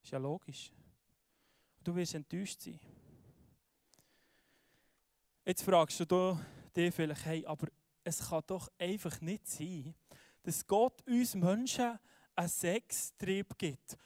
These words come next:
Lust auf Sex. Schon mit zwölf, dreizehn. Und wir armen Keiben müssen damit leben. Mal um ehrlich zu sein.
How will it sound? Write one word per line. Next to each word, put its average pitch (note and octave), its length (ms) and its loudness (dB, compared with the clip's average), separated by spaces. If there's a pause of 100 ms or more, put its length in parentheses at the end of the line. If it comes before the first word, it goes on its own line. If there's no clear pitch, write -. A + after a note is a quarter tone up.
(140)
Lust A3+ 420 4
auf G3 160 0
Sex. - 580 0
Schon B3 220 6
mit G3+ 160 0
zwölf, A3 380 6
dreizehn. F3+ 760 -2 (360)
Und F#3 140 0
wir B3+ 260 4
armen B3+ 440 2
Keiben A3+ 480 0
müssen F3+ 280 -2
damit F3+ 340 -6
leben. D#3+ 340 -2 (2000)
Mal F#3+ 140 8
um G3 100 4
ehrlich F#3 340 4
zu - 140 -10
sein. B2+ 280 -10